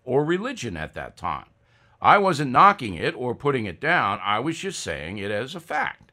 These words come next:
And it's more true for England than here," meaning the U S A, unquote.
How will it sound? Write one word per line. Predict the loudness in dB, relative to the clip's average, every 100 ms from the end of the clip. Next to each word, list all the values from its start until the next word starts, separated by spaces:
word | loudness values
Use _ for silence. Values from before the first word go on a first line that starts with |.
| _ _ -2
And | -2
it's | -2 -4
more | -4 -2 0 -2
true | -4 -2 -2 -2
for | -6 -6
England | -6 -4 -4 -6 -8
than | -8 -4 -2 -4
here," | -6 -4 -4 -4
meaning | -6 -6 -6 -6
the | -8 -6
U | -6
S | -8 -4
A, | -4 -4 -12 _ _ _ _
unquote. | -8 -8 -2 0 0